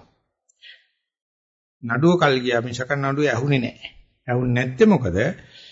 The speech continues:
මේ ඇති වෙන දේ හරි හැටියට වාර්තා කරන්න බැරි වෙච්ච නිසා, ඇති වෙන දේ විදර්ශනාවෙන් බලන්න බැරි වෙච්ච නිසා, ඇති වෙන දේ අනුපස්සනාවෙන් බලන්න බැරි වෙච්ච නිසා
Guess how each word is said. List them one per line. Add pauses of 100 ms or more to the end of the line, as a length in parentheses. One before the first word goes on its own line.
(140)
මේ
ඇති
වෙන
දේ (100)
හරි
හැටියට
වාර්තා
කරන්න
බැරි
වෙච්ච
නිසා, (480)
ඇති
වෙන
දේ
විදර්ශනාවෙන්
බලන්න
බැරි
වෙච්ච
නිසා, (400)
ඇති
වෙන
දේ (100)
අනුපස්සනාවෙන්
බලන්න
බැරි
වෙච්ච
නිසා